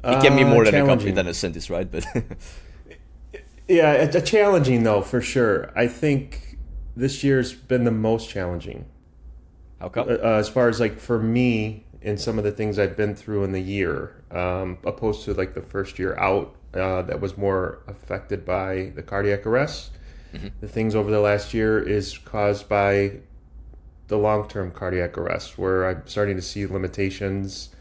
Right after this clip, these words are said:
Speaker 2: and some things that I'm just not gonna get back into doing 'cause I, you know, I just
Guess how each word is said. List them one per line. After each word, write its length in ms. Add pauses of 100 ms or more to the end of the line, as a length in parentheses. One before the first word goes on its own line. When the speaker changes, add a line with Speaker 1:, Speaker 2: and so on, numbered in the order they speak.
(520)
Speaker 2:
and 440 (120)
some 300
things 340
that 320
I'm 140
just 420
not 300
gonna 240
get 200
back 260
into 180
doing 480
'cause 180
I, 140 (100)
you 100
know, 120
I 40
just 280